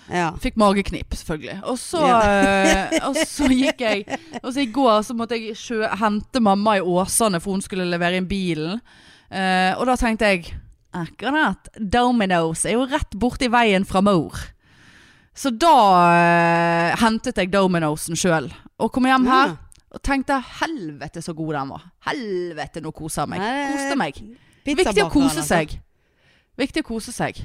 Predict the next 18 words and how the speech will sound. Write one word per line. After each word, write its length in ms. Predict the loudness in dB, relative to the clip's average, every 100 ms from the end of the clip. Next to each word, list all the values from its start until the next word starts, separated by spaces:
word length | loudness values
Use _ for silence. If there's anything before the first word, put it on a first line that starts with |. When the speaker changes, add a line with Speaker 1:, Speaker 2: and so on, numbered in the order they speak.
| -18 _ -20 -4
Speaker 1:
Ja, 140 | 0
det 100 | 2 2
er 40 |
det. 240 | 2 -2 -4 -14 -20 -12
Eh, 160 | -2
Speaker 2:
Men 100 | 0
så, 180 | 2 4
Speaker 1:
vi 360 | 6 6 6 4
Speaker 2:
eh, 40 |
koste 420 | 2 0 -2 0 2
meg 160 | 2
ikke 200 | 2 0
i 40 | 0
natt 300 | 0 -2 -6
når 100 | -2
jeg 100 | 0
lå 140 | 2 2
s-, 480 | 0 -4 -6 -6